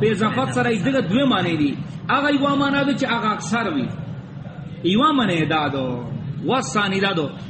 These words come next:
ان تقصد زیادة مطلقة، چې مقصود وي په دې سره زیادت مطلقه. بس خالی صرف دا دی زیادت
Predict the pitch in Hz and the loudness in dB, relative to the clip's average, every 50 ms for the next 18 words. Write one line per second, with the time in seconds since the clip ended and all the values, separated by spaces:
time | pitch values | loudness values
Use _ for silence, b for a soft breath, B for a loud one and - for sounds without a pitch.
0 | - - - 226 277 294 294 269 247 220 - - 294 320 262 220 - - 240 233 | -10 -4 0 2 2 2 2 2 2 0 2 2 0 0 0 -2 -4 -4 -2 -2
1 | 214 185 196 196 151 151 185 190 196 214 226 226 220 220 196 190 185 - - 185 | 0 2 0 0 0 0 0 2 2 2 4 4 4 2 2 0 -2 0 0 2
2 | 175 170 156 175 220 240 233 - 170 160 156 143 127 143 139 - 143 135 127 123 | 2 4 4 4 2 2 0 0 0 0 0 0 -2 -4 -4 -4 -4 -4 -4 -4
3 | 123 - - - - - - - - - - - - 226 233 226 240 233 - - | -6 -8 -10 -12 -10 -10 -10 -10 -10 -10 -8 -2 0 0 2 2 0 0 0 0
4 | - 285 330 320 320 302 269 220 240 214 269 277 - 277 277 269 254 185 165 185 | 0 2 2 4 2 2 2 2 0 0 0 0 0 0 0 0 0 -2 -2 0
5 | 208 208 190 185 247 269 254 254 226 196 180 165 - - 160 156 143 131 - 160 | 0 0 2 2 0 0 2 0 0 0 0 -2 -2 -2 -2 -2 -2 -2 -2 -2
6 | 151 139 131 127 127 - - - - - - - - - - - - - - - | -2 -2 -4 -4 -6 -8 -10 -12 -12 -14 -16 -14 -14 -12 -12 -12 -10 -12 -8 -2
7 | - 294 311 294 - 240 233 277 294 311 302 - - 302 302 302 233 214 277 285 | 0 0 0 0 0 0 0 0 2 2 2 2 2 0 0 0 0 2 0 2
8 | 277 285 269 202 - 233 240 220 214 254 277 - 277 | 2 2 0 0 0 0 0 0 0 0 0 0 0